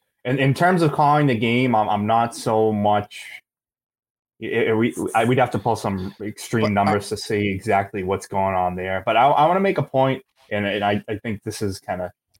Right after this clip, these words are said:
Speaker 1: this is, this is, this is a small tip on the scale. And I think my next point you'll agree with is they have Jarren Duran on the roster. That's great. I mean, he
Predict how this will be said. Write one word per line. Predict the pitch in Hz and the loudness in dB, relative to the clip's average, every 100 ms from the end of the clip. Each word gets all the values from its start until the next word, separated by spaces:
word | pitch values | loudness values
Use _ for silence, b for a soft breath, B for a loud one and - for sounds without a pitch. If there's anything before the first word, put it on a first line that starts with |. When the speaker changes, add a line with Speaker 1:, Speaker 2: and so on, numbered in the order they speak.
| _ - | _ -2
Speaker 1:
this | 147 | 2
is, | 147 135 147 | 4 4 2
this | 180 | 2
is, | 156 120 185 | 0 0 -2
this | 247 240 | -2 2
is | 165 | 2
a | 147 | 2
small | - 156 147 143 135 123 - - _ | 2 2 4 6 4 4 0 -8 _
tip | 156 151 | -4 -2
on | 107 | -2
the | |
scale. | 95 - 107 101 107 - _ _ 120 | -4 -4 0 2 0 -2 _ _ -2
And | 127 | 0
I | |
think | 127 180 185 | 0 0 0
my | 151 | 2
next | 123 147 151 - | 2 0 -2 -2
point | 143 135 | 0 2
you'll | 113 104 | 2 0
agree | 101 110 123 | 0 0 2
with | 135 139 - | 2 0 0
is | 107 101 - _ _ _ _ _ _ _ _ _ _ - | 0 0 -4 _ _ _ _ _ _ _ _ _ _ -6
they | 120 | 0
have | 143 151 | 4 4
Jarren | 143 139 139 135 | 4 2 4 4
Duran | 113 107 113 113 | 2 2 2 0
on | |
the | 92 | 0
roster. | 92 95 101 - 107 | 2 2 2 0 -2
That's | 95 90 | -2 -6
great. | - 98 98 101 | -8 -6 -4 -6
I | 101 | -8
mean, | 92 92 101 | -10 -10 -6
he | 110 98 95 | -2 -2 -4